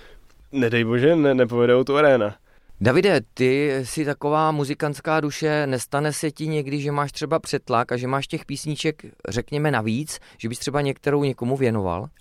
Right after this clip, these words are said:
Speaker 1: Ano i ne. Eh, respektive se mi naskytla v-, vlastně první možnost napsat pro někoho píseň, eh, a to pro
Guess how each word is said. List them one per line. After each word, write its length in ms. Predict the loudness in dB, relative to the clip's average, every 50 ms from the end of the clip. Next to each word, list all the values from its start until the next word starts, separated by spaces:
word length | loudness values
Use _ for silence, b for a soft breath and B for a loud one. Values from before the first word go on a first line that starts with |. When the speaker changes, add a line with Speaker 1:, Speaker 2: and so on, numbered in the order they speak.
| -2
Speaker 1:
Ano 320 | 2 4 6 6 8 6 6 6
i 120 | 6 4
ne. 440 | 6 6 4 4 4 2 0 -2 -6 -14 _ _ _ _ _ -20 -20 -20 _ _ -14 -6 -4
Eh, 640 | -2 0 2 2 4 4 2 2 0 -4 -4 0 0
respektive 580 | 0 0 0 2 0 2 4 4 6 6 8
se 140 | 6 6 6
mi 300 | 6 8 8 8 8 8
naskytla 720 | 6 6 4 4 6 4 4 6 8 8 10 10 10 8 6
v-, 220 | 2 -2 -2 2
vlastně 380 | 4 6 6 6 6 6 6 6
první 420 | 8 6 6 6 8 8 8 8
možnost 540 | 8 8 6 6 6 6 6 4 2 -4 -10 -20 _ -20 -20 -20 -20 _ _ _ _ _ -2
napsat 400 | 2 4 4 4 6 4 4 4
pro 160 | 4 4 6 6
někoho 340 | 6 6 6 4 2 2
píseň, 440 | 2 2 0 2 4 6 6 6 6
eh, 40 | 2 -2 B B B B B B B B B B B B B 0 2 4 4 4 2 2
a 80 | 0 0
to 220 | 4 6 6 6
pro 420 | 6 4 6 8 8 8 8 6